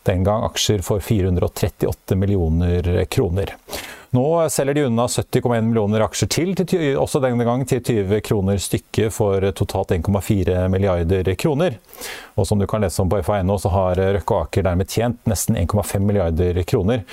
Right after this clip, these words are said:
på drøye år, mens Rex Silicon selv har, eh, tapt nærmere seks hundre og sytti millioner kroner. Aker Horizons-sjef Christian Røkke sier i en børsmelding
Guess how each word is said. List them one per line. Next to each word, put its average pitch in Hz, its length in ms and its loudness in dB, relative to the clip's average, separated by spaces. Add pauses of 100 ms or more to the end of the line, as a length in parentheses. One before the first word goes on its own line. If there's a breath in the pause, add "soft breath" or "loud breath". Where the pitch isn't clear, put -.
(340 loud breath)
på - 80 0
drøye 104 240 2
år, 143 240 0
mens 98 400 0
Rex 101 380 0
Silicon 104 260 0
selv 147 400 -2
har, 90 400 0
eh, 90 480 -2 (160)
tapt - 320 -4
nærmere 87 320 0
seks - 320 -2
hundre 82 240 0
og 87 400 0
sytti - 480 -4
millioner 92 880 0
kroner. - 480 -2 (1500 loud breath)
Aker 135 240 0
Horizons-sjef 143 480 0
Christian 147 320 -2
Røkke 190 380 0 (100)
sier 160 240 2
i 143 80 2
en 135 80 0
børsmelding 123 400 0